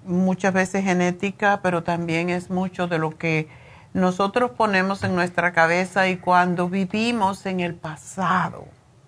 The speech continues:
cuando todo lo que queremos y todo lo que referimos, esa es, esa es una de las señales. La gente que habla todo el tiempo de ayer,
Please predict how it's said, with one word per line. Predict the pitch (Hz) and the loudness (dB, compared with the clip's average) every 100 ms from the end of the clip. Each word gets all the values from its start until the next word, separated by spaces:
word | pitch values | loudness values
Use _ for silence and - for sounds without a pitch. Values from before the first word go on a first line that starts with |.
| _ - - - - - - - | _ -20 -20 -20 -20 -20 -20 -4
cuando | 208 202 202 202 | 4 4 4 0
todo | 190 - 226 262 311 320 269 | 0 6 10 12 10 10 6
lo | 240 220 220 | 6 4 4
que | 214 | 0
queremos | 214 208 214 220 226 220 214 - - - - - | 0 2 4 4 2 0 -2 -12 -20 -20 -12 -4
y | 208 | -2
todo | - 233 269 330 302 269 | 6 8 10 10 8 6
lo | 240 220 | 4 4
que | 208 | 2
referimos, | 202 196 190 190 220 233 190 175 180 | 2 2 4 2 2 2 2 2 2
esa | 202 339 | 2 2
es, | 330 - - - | 2 -2 -18 -4
esa | 190 226 320 | -2 2 0
es | 311 | 2
una | 294 302 285 226 | 0 4 6 6
de | 202 | 6
las | 185 175 180 | 6 4 4
señales. | - 175 170 185 220 127 82 - - - - - | 0 0 2 6 6 4 -2 -12 -20 -20 -12 2
La | 226 | 4
gente | 220 240 254 285 277 | 4 0 0 -2 2
que | 247 | 6
habla | 226 233 233 233 | 8 8 4 2
todo | - 240 311 381 370 | 4 6 10 10 8
el | 320 | 4
tiempo | 262 262 254 247 | 2 0 0 0
de | 233 214 | 4 4
ayer, | 185 180 220 160 - | 4 4 4 4 0